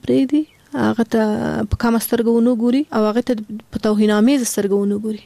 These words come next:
توهین یې نه کړي په ټولنه کې. نو د دې لپاره د ښځو چارو وزارت، د حج او اوقافو وزارت، محترم وزارت، دغوی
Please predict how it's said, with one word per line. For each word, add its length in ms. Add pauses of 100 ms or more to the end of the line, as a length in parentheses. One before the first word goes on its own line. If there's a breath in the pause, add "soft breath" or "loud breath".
(200)
توهین 320
یې 160
نه 120
کړي 140
په 120
ټولنه 400
کې. 100 (460 loud breath)
نو 100
د 140
دې 140
لپاره 360 (640 loud breath)
د 20 (800)
ښځو 280
چارو 220
وزارت، 380
د 140
حج 180
او 140
اوقافو 480 (460)
وزارت، 600
محترم 380
وزارت، 460
دغوی 220